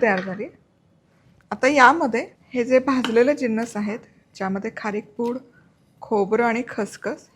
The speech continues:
हे घालायचं आणि हे देखील एकजीव करून घ्यायचं साखरेसोबत. खूप बारीक पूड नाही करायची, फक्त एक दोनदा पल्स करायचं. हा खवा जो आपण थंड करून घेतला, हाही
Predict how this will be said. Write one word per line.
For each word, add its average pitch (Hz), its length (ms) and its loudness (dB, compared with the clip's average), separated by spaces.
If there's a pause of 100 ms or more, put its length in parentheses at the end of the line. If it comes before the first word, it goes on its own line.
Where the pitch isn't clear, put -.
हे 220 120 -2
घालायचं 180 500 -8 (1000)
आणि 240 160 2
हे 285 200 8
देखील 311 500 2 (320)
एकजीव 214 360 -2
करून 226 440 2
घ्यायचं 214 240 0
साखरेसोबत. 185 720 -2 (420)
खूप 339 200 4
बारीक 277 260 12
पूड 311 220 2
नाही 285 160 2
करायची, 226 280 2
फक्त 302 260 -2
एक 254 180 6
दोनदा 247 240 2
पल्स 220 360 4
करायचं. - 360 -10 (4000)
हा 240 140 -6 (100)
खवा 220 300 0 (280)
जो 233 60 0
आपण 220 340 -2
थंड 220 240 -4
करून 226 320 -4
घेतला, 196 260 -10 (140)
हाही 233 440 -4